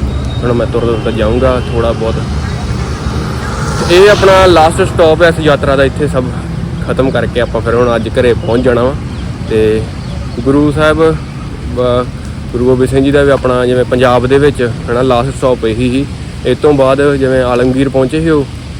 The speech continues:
ਠੀਕ ਆ, ਅ, ਉੱਚ ਦਾ ਪੀਰ ਬਣ ਕੇ, ਠੀਕ ਆ। ਤੇ ਇੱਥੋਂ ਮੁੜ ਕੇ ਉਹ ਉੱਧਰ ਨੂੰ ਰਾਜਸਥਾਨ ਵਾਲੀ ਸਾਈਡ 'ਤੇ ਪੈ ਗਏ ਸੀ ਨਾ, ਠੀਕ ਹੈ। ਤਾਂ ਆਪਾਂ ਇੱਥੇ ਗੁਰਦੁਆਰਾ ਦਰਸ਼ਨ ਕਰਕੇ ਆਉਂਦੇ ਹਾਂ। ਤਾਂ ਲਓ ਜੀ, ਮੀਂਹ ਪੈਂਦੇ ਹੋਏ ਦੇ ਵਿੱਚ ਆਪਾਂ ਪਹੁੰਚ ਚੁੱਕੇ ਹਾਂ ਗੁਰਦੁਆਰਾ ਮੰਜੀ ਸਾਹਿਬ, ਠੀਕ ਆ।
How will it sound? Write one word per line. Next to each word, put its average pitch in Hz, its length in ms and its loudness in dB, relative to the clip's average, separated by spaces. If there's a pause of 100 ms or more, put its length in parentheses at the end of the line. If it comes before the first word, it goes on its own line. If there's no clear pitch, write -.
(140)
ਠੀਕ 123 180 0
ਆ, 135 160 0 (340)
ਅ, 113 40 -4 (220)
ਉੱਚ 123 220 0
ਦਾ 127 120 2
ਪੀਰ 123 200 -2
ਬਣ 127 160 0
ਕੇ, 120 140 -6
ਠੀਕ 123 160 -4
ਆ। 131 40 -2 (380)
ਤੇ 127 160 2
ਇੱਥੋਂ 151 240 0
ਮੁੜ 147 160 2
ਕੇ 127 140 -4
ਉਹ 131 120 2
ਉੱਧਰ 127 200 2
ਨੂੰ 143 100 2
ਰਾਜਸਥਾਨ 127 420 0
ਵਾਲੀ 123 160 0
ਸਾਈਡ 120 260 0
'ਤੇ 120 120 -2
ਪੈ 120 160 -2
ਗਏ 120 60 -4
ਸੀ 135 60 0
ਨਾ, 165 140 2 (720)
ਠੀਕ 117 80 -2
ਹੈ। 120 120 0 (680)
ਤਾਂ 120 80 -2
ਆਪਾਂ 113 300 -4 (340)
ਇੱਥੇ 120 180 -4
ਗੁਰਦੁਆਰਾ 110 460 0
ਦਰਸ਼ਨ 104 360 -4
ਕਰਕੇ 110 320 -2
ਆਉਂਦੇ 104 200 -2
ਹਾਂ। 113 80 -4 (1040)
ਤਾਂ 123 120 6
ਲਓ 139 200 8
ਜੀ, 147 80 6
ਮੀਂਹ 135 380 8
ਪੈਂਦੇ 120 360 4
ਹੋਏ 123 120 6
ਦੇ 117 100 4
ਵਿੱਚ 117 240 2
ਆਪਾਂ 107 220 0
ਪਹੁੰਚ 170 340 2
ਚੁੱਕੇ 147 260 0
ਹਾਂ 139 100 0
ਗੁਰਦੁਆਰਾ 110 680 -4
ਮੰਜੀ 104 420 -4
ਸਾਹਿਬ, 120 320 0
ਠੀਕ 104 300 -8
ਆ। 110 140 -2